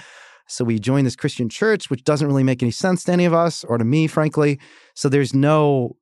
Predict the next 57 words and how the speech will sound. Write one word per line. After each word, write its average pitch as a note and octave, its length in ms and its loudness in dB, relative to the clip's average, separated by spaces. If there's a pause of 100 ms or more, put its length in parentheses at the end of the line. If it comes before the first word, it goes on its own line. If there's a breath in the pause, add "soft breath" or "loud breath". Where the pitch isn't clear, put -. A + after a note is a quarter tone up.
(140)
sense C3 260 0
of A2 120 -6
purpose C#3 420 -4
beyond A2+ 540 0
just - 180 -6
the A2+ 60 -4
material A#2 380 0
well-being G#2+ 680 0 (340 soft breath)
that A2 80 -2
you're G#2 120 0
trying A2 220 -2
to G#2+ 60 -2
achieve A2+ 280 -2
for - 100 -4
yourself G2+ 340 -2
and G#2 80 -4
your F#2+ 80 -2
family. G#2 440 -2 (560 loud breath)
And A2 460 -2 (140)
if G#2+ 100 -4
you C#3 80 2
don't D3 180 0
feel C3+ 280 0
good C#3+ 340 2
about G#2+ 220 -2
yourself, G#2 640 -4 (200)
having C3+ 440 0
that A#2+ 200 0
sense B2 220 -4
of A2+ 80 -4
purpose G#2+ 320 -4
is G2 120 -10
really A2 140 -2
crucial. E3 300 0
And C3+ 100 2
I D#3 40 0
think, A#3 300 0
I D3+ 40 -2
mean, E3+ 140 0
a C#3 60 -2
lot D3+ 140 2
of D#3+ 60 0
sociologists D#3 500 0
have C#3 80 -6
pointed D3 180 -2
this C3 120 -4
out B2+ 160 0
too, D3 180 -2
that G#2 180 -2 (520 loud breath)
Nicholas C#3 300 0
Chrisakis B2+ 540 -2
says A2+ 300 -4
that A2+ 180 -2
one B2+ 140 0
of D#3 60 0
the C#3 80 0
reasons C3 500 0